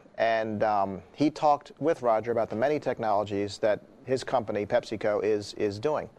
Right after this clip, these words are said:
Uh, PepsiCo is number one on T T's top one hundred private fleet list, uh, and they're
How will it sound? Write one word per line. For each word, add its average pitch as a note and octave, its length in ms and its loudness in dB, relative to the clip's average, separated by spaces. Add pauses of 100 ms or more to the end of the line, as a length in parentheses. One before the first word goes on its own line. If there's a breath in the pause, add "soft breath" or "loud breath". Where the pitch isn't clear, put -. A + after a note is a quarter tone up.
(520 loud breath)
Uh, G2+ 220 4
PepsiCo D3 560 2
is A2 160 -6
number C3+ 200 -2
one C3 500 2 (220)
on A2 200 0
T C3 160 0
T's B2 300 -2
top C3+ 240 2
one C3 80 0
hundred B2+ 160 0
private A2+ 300 0
fleet D3+ 280 0
list, - 380 -4 (420 loud breath)
uh, A2+ 220 6
and B2 80 0
they're D3+ 180 4